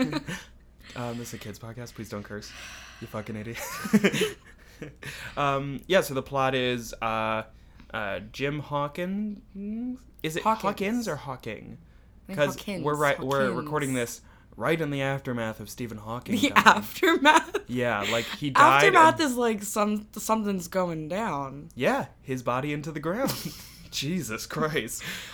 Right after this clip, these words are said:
Speaker 2: No,
Speaker 1: I
Speaker 2: he's
Speaker 1: didn't
Speaker 2: definitely
Speaker 1: like it.
Speaker 2: being, like, cremated and, like, sent off into space or
Speaker 1: He's gonna be,
Speaker 2: something.
Speaker 1: like, eaten.
Speaker 2: Like a firework. That's what I want.
Speaker 1: That'd be cool.
Speaker 2: That's what I want.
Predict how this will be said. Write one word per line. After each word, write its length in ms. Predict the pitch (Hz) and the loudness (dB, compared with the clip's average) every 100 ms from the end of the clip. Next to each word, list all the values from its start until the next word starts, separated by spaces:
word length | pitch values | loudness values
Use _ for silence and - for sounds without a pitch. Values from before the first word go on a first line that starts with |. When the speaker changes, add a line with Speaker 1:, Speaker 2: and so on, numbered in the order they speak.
| - | 0
Speaker 2:
No, 220 | 247 226 | 4 8
Speaker 1:
I 200 | 214 214 | 8 10
Speaker 2:
he's 140 | - 233 | 8 8
Speaker 1:
didn't 100 | 226 | 10
Speaker 2:
definitely 320 | 277 349 403 | 8 8 6
Speaker 1:
like 80 | 330 | 6
it. 40 | |
Speaker 2:
being, 220 | 254 254 240 | 6 4 2
like, 180 | 220 208 | 0 -4
cremated 560 | - 196 185 175 175 165 | -4 -2 -2 -2 -2 -2
and, 100 | 160 | -4
like, 160 | 160 | -8
sent 220 | - 165 | -8 -8
off 200 | 156 156 | -6 -8
into 180 | 151 147 | -12 -14
space 440 | 139 - 127 127 131 | -14 -12 -12 -12 -8
or 40 | |
Speaker 1:
He's 140 | 131 | -6
gonna 200 | 127 135 | -2 -2
be, 100 | 127 123 | 0 0
Speaker 2:
something. 60 | |
Speaker 1:
like, 260 | 113 110 - | 0 -2 -4
eaten. 240 | 127 120 - | -6 -4 -2
Speaker 2:
Like 120 | 196 | 0
a 60 | 208 | 0
firework. 720 | 185 156 147 135 127 - - | 0 0 0 -6 -10 -16 -18
That's 160 | - - | -18 -16
what 80 | 139 | -14
I 80 | 135 | -14
want. 240 | 135 135 - - | -14 -16 -18 -10
Speaker 1:
That'd 200 | 175 220 | -6 -4
be 120 | 185 - | -4 -6
cool. 260 | - 104 | -8 -4
Speaker 2:
That's 180 | 185 180 | -2 -2
what 100 | 214 | -2
I 60 | 214 | -4
want. 340 | 214 170 | -4 -6